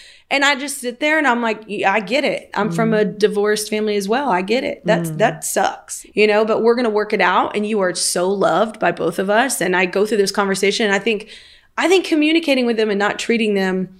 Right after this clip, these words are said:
Speaker 1: you know, not, not treating them like an adult, 'cause they're not, but not treating them like a child, that they're, they're, you know,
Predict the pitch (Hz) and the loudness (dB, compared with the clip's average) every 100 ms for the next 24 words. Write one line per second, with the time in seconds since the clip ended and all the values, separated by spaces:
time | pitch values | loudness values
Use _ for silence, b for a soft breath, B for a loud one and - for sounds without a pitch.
0 | b b _ 330 320 311 294 - - - | b b _ 0 4 4 2 -2 -16 -20
1 | _ _ _ _ 269 - 233 190 185 175 | _ _ _ _ -4 -2 0 0 0 0
2 | 175 214 208 - 170 175 185 196 160 - | 2 4 2 0 -2 0 2 0 -2 -4
3 | - 254 196 B B B _ 247 - - | 2 2 2 B B B _ -2 0 0
4 | 311 285 262 254 214 240 240 220 202 - | 0 0 -2 -4 -2 0 4 2 0 -4
5 | 202 202 196 180 196 - - 185 180 - | -2 0 -2 -4 -10 -10 -2 0 0 0
6 | 196 185 175 | 0 0 0